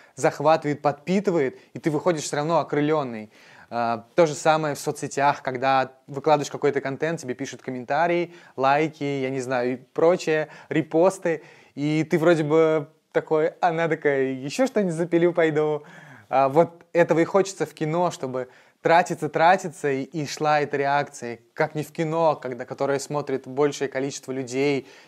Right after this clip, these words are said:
Это же всё намного масштабнее, чем театр, поэтому для меня это очень важно. Дима Мамонов, двадцать пять лет. Окончил Саратовский театральный институт, курс Беляковой.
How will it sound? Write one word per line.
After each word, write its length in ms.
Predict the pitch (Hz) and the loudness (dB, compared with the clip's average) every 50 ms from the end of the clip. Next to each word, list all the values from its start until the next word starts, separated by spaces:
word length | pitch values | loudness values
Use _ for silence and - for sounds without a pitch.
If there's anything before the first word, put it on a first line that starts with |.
| - | -6
Это 180 | - 131 - 139 | -6 -6 -4 -4
же 100 | 123 135 | -8 -8
всё 160 | - - 151 | -8 -6 -6
намного 480 | 143 139 143 156 175 185 165 147 127 - - _ _ _ _ _ - - - _ - | -6 -6 -4 -2 -2 0 0 0 -2 -4 -10 _ _ _ _ _ -20 -20 -20 _ -6
масштабнее, 680 | 147 160 151 - - - 170 160 160 156 143 143 135 | -2 -2 -2 -2 0 2 4 6 6 6 4 0 -8
чем 240 | 131 - 139 135 127 | -8 -6 -6 -6 -6
театр, 400 | - - 147 143 147 147 143 117 | -4 -2 0 2 0 0 -2 -4
поэтому 500 | - 127 139 139 143 151 147 143 131 - _ _ - | -2 -2 -2 -2 -2 -6 -8 -8 -8 -10 _ _ -12
для 100 | 131 139 | -8 -4
меня 140 | 143 160 165 | 0 0 0
это 160 | 156 - 156 | 2 4 4
очень 260 | 165 165 160 - 143 | 4 4 2 0 -6
важно. 480 | 117 127 123 117 110 - 104 101 98 _ _ _ _ _ _ _ _ _ _ _ _ _ _ _ _ _ _ _ _ _ _ _ _ _ _ _ _ _ - | -4 -2 -2 -2 -4 -6 -12 -20 -20 _ _ _ _ _ _ _ _ _ _ _ _ _ _ _ _ _ _ _ _ _ _ _ _ _ _ _ _ _ -6
Дима 220 | 123 165 175 175 | -2 0 0 2
Мамонов, 480 | 170 165 156 151 156 160 156 147 131 - - - _ _ - | 2 0 0 0 0 0 -2 -2 -6 -8 -12 -20 _ _ -16
двадцать 380 | - 123 139 151 151 - - _ - | -6 0 2 2 2 2 -2 _ -4
пять 220 | 151 143 139 139 | -4 -4 -2 -2
лет. 260 | 131 135 139 139 135 - _ _ _ _ _ _ _ _ _ _ _ | -4 -4 -4 -4 -6 -10 _ _ _ _ _ _ _ _ _ _ _
Окончил 400 | - 120 - 170 175 165 165 156 | -10 -2 -2 -2 0 0 -2 -2
Саратовский 560 | 147 - 143 151 160 156 151 143 - - 151 | 0 2 2 4 4 2 0 -6 -8 -10 -8
театральный 400 | - 143 131 - 143 139 131 131 | -6 -6 -4 -2 -2 -2 -2 -4
институт, 460 | 131 127 - - 139 - 160 165 160 - | -8 -10 -10 -12 -8 -6 -6 -6 -6 -8
курс 340 | - 143 143 131 - - | -8 -6 -6 -6 -6 -8
Беляковой. 640 | 139 131 135 131 131 - 139 131 127 113 110 107 104 | -8 -6 -6 -6 -6 -6 -4 -4 -4 -6 -8 -12 -16